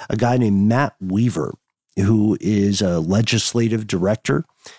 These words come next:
and member of the Railroad Workers United Union. And Matt Weaver,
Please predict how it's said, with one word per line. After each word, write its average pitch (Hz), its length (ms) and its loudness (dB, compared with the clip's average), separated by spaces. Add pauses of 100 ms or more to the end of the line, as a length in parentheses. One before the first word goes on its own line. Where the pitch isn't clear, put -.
(260)
and 95 420 0
member 113 540 2
of 98 320 -4
the 92 220 0
Railroad 107 800 0
Workers 98 680 -2
United 95 560 -2
Union. 98 580 0 (560)
And 98 360 0 (140)
Matt 120 400 0
Weaver, 95 460 -2